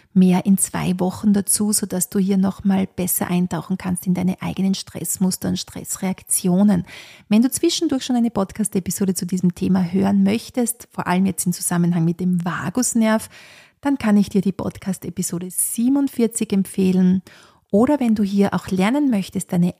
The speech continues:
Angst von der Intuition zu unterscheiden, dann empfehle ich dir die Podcast-Episode zweiundvierzig. Wir verlinken hier die Episoden auch in den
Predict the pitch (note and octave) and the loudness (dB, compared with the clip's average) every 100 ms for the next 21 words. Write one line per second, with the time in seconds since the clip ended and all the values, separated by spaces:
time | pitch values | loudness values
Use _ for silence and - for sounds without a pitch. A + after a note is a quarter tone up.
0 | - G3+ C#4 D4 - - - F#3+ F#3 - | -8 -6 -6 -6 -10 -14 -2 0 0 2
1 | G#3+ - C4 - - A3 G#3+ G#3+ G#3 G3 | 0 0 -6 -4 -2 0 0 2 0 0
2 | G3 - F3 E3 F3+ F3+ G3 A#3 - F#3+ | -2 -4 -4 -4 -4 -2 -2 -2 -2 -4
3 | F#3 - F3 - F3+ - F#3+ - - - | -4 -4 -6 -4 -6 -6 -8 -8 -10 -10
4 | F#3+ - E3+ F#3 - _ - - - D#3 | -6 -2 -2 -2 -6 _ -6 -6 -4 2
5 | G3+ G#3+ - F#3 - F#3 - - - _ | 4 4 4 2 2 -2 -4 -20 -20 _
6 | - D4 C4+ G#3+ G#3+ A3+ - G3 F#3 F3 | 0 0 0 0 0 0 0 0 2 0
7 | E3+ F3+ - - _ F3+ G3 - - F3+ | 0 -2 -6 -20 _ -4 -2 -2 -2 -2
8 | E3+ F3 D#3 - F3+ G3+ A#3+ | -2 -2 -6 -4 0 2 0